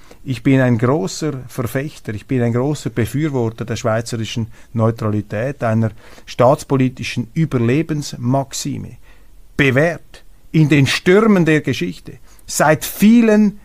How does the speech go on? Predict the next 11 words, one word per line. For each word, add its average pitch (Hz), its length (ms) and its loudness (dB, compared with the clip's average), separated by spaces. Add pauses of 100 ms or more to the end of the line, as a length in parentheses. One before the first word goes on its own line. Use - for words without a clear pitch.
(160)
Jahrhunderten. 135 760 4 (500)
Und 156 180 4
es 135 100 0
schmerzt 190 580 0
mich 139 120 0
wirklich, 165 360 -2
es, 123 140 -6
es - 280 -12
trifft 208 420 2
mein 147 200 4
Herz. 160 420 2